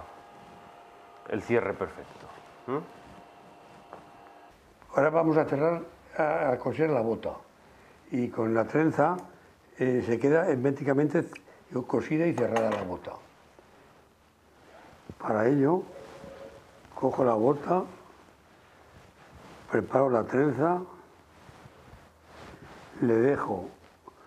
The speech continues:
Speaker 2: una pestaña para cuando sea bota, que se pueda poner un cordón. La trenza es de algodón y coso con hilos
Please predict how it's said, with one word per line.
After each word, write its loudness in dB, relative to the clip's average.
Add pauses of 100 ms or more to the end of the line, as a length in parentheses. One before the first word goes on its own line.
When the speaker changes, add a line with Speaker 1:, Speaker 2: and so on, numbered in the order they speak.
(580)
Speaker 2:
una 4
pestaña 0 (1000)
para 4
cuando 2
sea 4
bota, 2 (1300)
que -18
se -4
pueda 4
poner 0
un 0
cordón. 0 (1500)
La 2
trenza 2
es 0
de 6
algodón 2 (1800)
y 6
coso 2
con 4
hilos 4